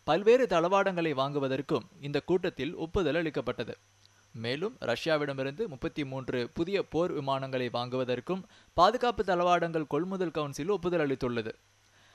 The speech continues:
அதன்படி, பனிரெண்டு சுகோய் முப்பது ரக விமானங்கள், இருபத்தி ஒரு மிக் இருபத்தி ஒன்பது எஸ் ரக விமானங்கள் ஆகியன வழங்கப்பட உள்ளன. இந்த முப்பத்தி மூன்று விமானங்களும் பதினெட்டாயிரத்து நூற்று நாற்பத்தி எட்டு கோடி ரூபாய் மதிப்பில் வாங்கப்பட உள்ளன.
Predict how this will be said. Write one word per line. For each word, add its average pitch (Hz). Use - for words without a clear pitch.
அதன்படி, 233
பனிரெண்டு 185
சுகோய் 240
முப்பது 175
ரக 151
விமானங்கள், 139
இருபத்தி 208
ஒரு 190
மிக் 202
இருபத்தி 180
ஒன்பது 160
எஸ் 175
ரக 165
விமானங்கள் 143
ஆகியன 135
வழங்கப்பட 160
உள்ளன. 113
இந்த 123
முப்பத்தி 180
மூன்று 147
விமானங்களும் 135
பதினெட்டாயிரத்து 147
நூற்று 147
நாற்பத்தி 143
எட்டு 151
கோடி 135
ரூபாய் 127
மதிப்பில் 123
வாங்கப்பட 151
உள்ளன. 113